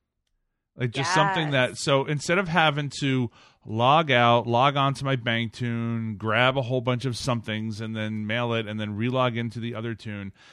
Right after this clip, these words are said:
Speaker 1: it would be nice if I could just go to, like, a shared bank area and say, "Okay, well, like, all the, all the stuff that," it doesn't have to be everything that all my characters have. Like, here's what happened. In EverQuest two,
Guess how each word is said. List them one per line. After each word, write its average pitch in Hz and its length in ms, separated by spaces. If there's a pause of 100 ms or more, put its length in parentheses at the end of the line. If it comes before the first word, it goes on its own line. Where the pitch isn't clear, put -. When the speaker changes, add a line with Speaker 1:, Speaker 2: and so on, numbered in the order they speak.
(140)
Speaker 1:
it 151 100
would 175 120
be 170 120
nice 175 340
if 147 100
I 135 100
could 123 180
just 123 400 (340)
go 135 160
to, 143 100
like, 127 300
a 110 80
shared 131 480
bank 123 320
area 98 420
and 107 140
say, 107 300 (340)
"Okay, 117 540
well, 127 120
like, 120 220 (180)
all 135 220
the, 139 360
all 139 120
the 165 140
stuff - 340
that," 131 180 (360)
it 185 100
doesn't 269 200
have 240 100
to 214 80
be 165 240
everything 156 420
that 117 140
all 127 180
my 127 140
characters 98 500
have. 90 240
Like, 139 240
here's 170 320
what 156 80
happened. 107 280
In 170 60
EverQuest 170 420
two, 107 300